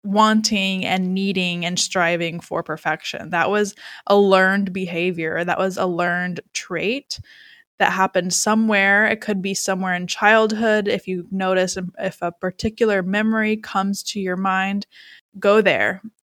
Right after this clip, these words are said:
relive that, see how that's coming up for you. Maybe it came from a parent or a sibling or even a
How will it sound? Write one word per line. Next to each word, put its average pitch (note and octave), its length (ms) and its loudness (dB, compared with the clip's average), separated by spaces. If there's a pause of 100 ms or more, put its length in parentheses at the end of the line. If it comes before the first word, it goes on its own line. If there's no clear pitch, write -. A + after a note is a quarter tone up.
(280)
relive G#3 480 2
that, - 460 -4 (100)
see A3+ 380 -2
how G#3 180 4
that's F#3 380 2
coming F#3+ 280 -4
up - 160 -4
for - 120 -8
you. E3 240 -4
Maybe F#3+ 260 -2
it F#3+ 120 0
came G3 200 -6
from G3 160 -4
a F#3+ 80 -2
parent F#3+ 640 -2
or F3+ 160 0
a F3 100 -2
sibling F3 800 -2 (420)
or F#3+ 100 -2
even G3 360 0
a F#3 360 -2